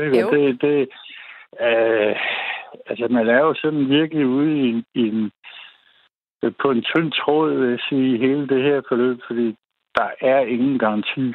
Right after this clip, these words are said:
Speaker 1: for, øh, effekten.
Speaker 2: Nej.
Speaker 1: Øhm,
Speaker 2: Man kan også
Speaker 1: der er,
Speaker 2: sige
Speaker 1: der er garanti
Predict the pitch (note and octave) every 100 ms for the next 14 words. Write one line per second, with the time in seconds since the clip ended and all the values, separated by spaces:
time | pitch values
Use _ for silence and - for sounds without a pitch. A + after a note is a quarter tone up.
0 | - A#2 A2+ - A#2 G2 F#2+ F#2+ F2+ _
1 | _ _ _ _ _ - A#2 - A2+ A#2
2 | - A#2 _ _ _ _ _ _ _ _
3 | _ _ _ - F#3+ G3 - - - G#3+
4 | G#3 F#2+ F#2+ F#3+ - F3+ A3 B2 C#3 A#3
5 | B2+ C3+ C#3+ B2+ C3 - F3